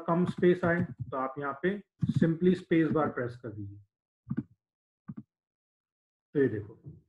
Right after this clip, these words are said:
इस तरीके से आप ये patterns design कर सकते हैं, ठीक है। तो जैसा format चाहे वैसा format आप बना सकते हैं। तो मैंने आपको star print करना बताया, फिर digits कैसे print करते हैं वो बताया। अब हम बात करेंगे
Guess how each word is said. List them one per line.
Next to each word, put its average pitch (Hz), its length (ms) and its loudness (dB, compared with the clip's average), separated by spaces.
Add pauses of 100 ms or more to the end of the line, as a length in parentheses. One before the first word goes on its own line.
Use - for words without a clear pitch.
इस 160 180 -2
तरीके 175 280 6
से - 140 0
आप 165 180 2
ये 170 100 4
patterns 143 420 -2 (160)
design 113 360 -4
कर 101 120 -14
सकते - 1040 -14
हैं, - 100 -8 (920)
ठीक 156 100 2
है। 196 80 6 (420)
तो 147 80 2 (180)
जैसा 147 400 6
format 170 460 4
चाहे 175 360 2
वैसा 143 340 -2
format 156 400 -2
आप 156 180 -2
बना 147 180 -4
सकते 151 300 -8
हैं। 180 120 -4
तो 170 140 -2
मैंने 156 220 4
आपको 160 300 0
star 156 340 0
print 175 280 0
करना 170 240 2
बताया, 165 340 0 (520)
फिर 156 200 2
digits 151 360 6
कैसे 175 300 4
print 165 340 2
करते 165 240 0
हैं 160 100 2
वो 151 180 0
बताया। 151 300 -2 (480)
अब 160 160 2
हम 190 160 6
बात 170 260 4
करेंगे 175 300 4